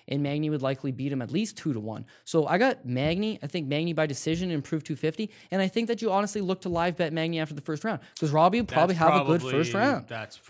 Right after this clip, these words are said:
Speaker 1: And then you
Speaker 2: probably
Speaker 1: might
Speaker 2: how
Speaker 1: be able
Speaker 2: you
Speaker 1: to get
Speaker 2: stop me
Speaker 1: Magny
Speaker 2: from betting Robbie Lawler by knockout.
Speaker 1: Right. Well, then l-, look at the live, yeah. 'Cause either Robbie knocks him out in the first, you don't gotta worry about it, or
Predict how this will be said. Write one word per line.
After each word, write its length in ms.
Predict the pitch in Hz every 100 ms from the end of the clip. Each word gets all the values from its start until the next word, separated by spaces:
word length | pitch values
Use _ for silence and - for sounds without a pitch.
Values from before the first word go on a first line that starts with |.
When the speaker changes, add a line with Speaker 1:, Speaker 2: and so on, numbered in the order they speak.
| 110
Speaker 1:
And 100 | 180
then 120 | 220 262
you 80 |
Speaker 2:
probably 20 | 262
Speaker 1:
might 100 | 247
Speaker 2:
how 40 |
Speaker 1:
be 80 | 240
able 80 | 233
Speaker 2:
you 20 |
Speaker 1:
to 80 | 226
get 80 | 220
Speaker 2:
stop 120 | 226
me 60 | 208
Speaker 1:
Magny 360 | 180 180 190 180
Speaker 2:
from 120 | 107
betting 380 | 107 101 98 95 -
Robbie 300 | 113 104 98
Lawler 320 | 92 90 92 87 -
by 120 | - 95
knockout. 400 | 90 101 104 - - - - - _
Speaker 1:
Right. 300 | 147 143 - -
Well, 320 | 143 113 113 -
then 360 | 139 143 131 -
l-, 80 | 180
look 460 | 196 190 190 190 202
at 100 | 202
the 80 |
live, 320 | 180 175 208 131
yeah. 220 | 151 127 -
'Cause 180 | 175 139
either 200 | 143 135
Robbie 260 | 135 135
knocks 260 | 147 139 -
him 80 | 147
out 60 |
in 60 | 180
the 80 | 139
first, 240 | 143 139
you 60 | 147
don't 100 | 143
gotta 120 | 139
worry 200 | 120 180
about 240 | 156 110
it, 80 | 143
or 460 | 135 143 127 117 165